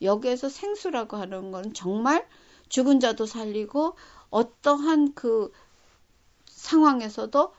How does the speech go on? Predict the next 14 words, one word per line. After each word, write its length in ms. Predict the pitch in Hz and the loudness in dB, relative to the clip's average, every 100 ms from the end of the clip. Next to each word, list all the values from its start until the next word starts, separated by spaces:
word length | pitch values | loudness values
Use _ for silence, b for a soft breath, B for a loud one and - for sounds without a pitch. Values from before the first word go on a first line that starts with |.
| b _ | b _
그 100 | - | -12
살리는 680 | 175 - - 403 403 269 294 | -10 -4 0 4 4 4 4
능력을 560 | 208 214 240 302 302 262 | 4 4 6 6 6 0
가진, 340 | 196 170 185 | -2 -8 -10
살리는 640 | 190 - 349 330 269 302 220 | -12 -8 -4 0 2 2 2
역사함을 800 | 151 - - 285 277 285 277 277 | -2 -4 2 2 4 2 0 0
가진 440 | - 190 269 302 B B B - | -4 -4 -2 -4 B B B -4
그러한 540 | 262 254 262 269 311 b b | 2 4 4 2 -2 b b
살아 380 | - - 415 403 | -10 -2 0 2
역사하는 720 | 320 - 233 208 226 214 170 | 0 -2 -6 -4 -6 -6 -4
물을 320 | 190 226 240 | -4 -2 0
얘기를 340 | 202 196 175 180 | -2 -2 -6 -6
하는 240 | 170 180 | -8 -6
거지. 480 | 170 170 254 262 | -8 -6 -4 -4